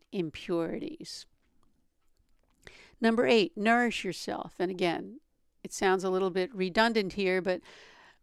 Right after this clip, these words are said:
with proper nourishment, you raise your vibratory qualities of your cells and build the energy and vitality for optimal immune function.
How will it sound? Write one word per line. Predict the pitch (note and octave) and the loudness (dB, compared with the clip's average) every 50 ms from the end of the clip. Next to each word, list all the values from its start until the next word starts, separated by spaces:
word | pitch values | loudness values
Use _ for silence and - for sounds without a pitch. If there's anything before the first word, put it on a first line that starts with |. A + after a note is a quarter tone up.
| _ | _
with | G#3+ G3+ G#3+ - - | -2 0 0 0 0
proper | - - B3 A#3 A#3 - A#3+ A3 | 4 8 8 8 8 8 4 4
nourishment, | G#3+ A3 A3 A3+ A#3 A#3 A3 - - G3+ G3 G3 | 4 6 6 6 6 6 4 0 -2 -4 -4 -2
you | G#3 F3+ F#3 F#3 | -2 -4 -2 0
raise | F#3+ F#3+ F#3+ G#3 G3 E3 | 2 4 4 4 2 0
your | G#3+ G3+ F#3 | -2 -2 -4
vibratory | E3 F3 F#3 E3+ F3+ G3+ F#3 G#3 G3 - - - F#3 F3+ F3 | -2 0 2 2 4 4 2 0 -2 -4 -2 -2 0 0 0
qualities | F3 - - - F#3+ F3+ F3 F#3+ G3 F#3 F3+ F3+ F3 D#3+ | -2 -4 0 4 4 6 6 6 4 2 2 0 -2 -2
of | F#3 E3 | -4 -4
your | - F3 E3+ | -2 -2 -2
cells | D#3+ - - G3+ F#3 F3+ F3 D#3 D#3+ | -2 0 0 2 2 2 0 0 -2
and | G#3 E3 | -6 -4
build | D#3+ F#3 F3+ E3 | -2 -2 0 0
the | F3 E3+ E3+ | 2 2 2
energy | E3+ F3 F#3 F3 D#3+ F3+ F3 | 2 2 2 0 2 0 0
and | E3+ E3+ | 0 2
vitality | F3 E3+ E3 - - F#3 F3 E3+ F3 F3 E3+ E3 | 0 0 0 0 0 2 2 4 2 2 0 -2
for | - - - | -4 -4 0
optimal | - E3+ E3 E3 - - F#3+ F3 E3+ E3 E3 D#3+ E3 - - - - - - | 4 4 4 4 2 -2 -4 -2 0 0 0 0 -2 -6 -12 -20 -20 -10 -4
immune | - F3+ E3+ E3+ F3 F3+ F3 | -2 -2 0 0 0 -2 -4
function. | - - F3 D#3+ D#3 - - E3 D3+ - | -4 -6 -6 -6 -6 -6 -6 -6 -6 -6